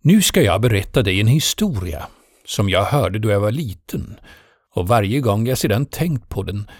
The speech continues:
har jag tyckt att den blivit allt vackrare. Ty det går med historier som med många människor.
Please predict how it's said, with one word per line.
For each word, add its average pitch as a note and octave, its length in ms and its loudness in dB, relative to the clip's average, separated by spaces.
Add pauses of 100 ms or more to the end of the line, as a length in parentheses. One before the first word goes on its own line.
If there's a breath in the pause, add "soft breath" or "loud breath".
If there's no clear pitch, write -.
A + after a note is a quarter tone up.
(340 loud breath)
har - 140 -4
jag E3+ 100 0
tyckt A#2 260 -4
att A2 80 -2
den B2 120 0
blivit B2 380 -2
allt C#3+ 380 -6
vackrare. A2 680 -6 (600 soft breath)
Ty A2+ 80 0
det - 80 -2
går A2+ 300 2
med C#3 140 2
historier A#2+ 720 0
som A#2 200 -2
med A2+ 100 0
många A2+ 260 0
människor. E3 720 -4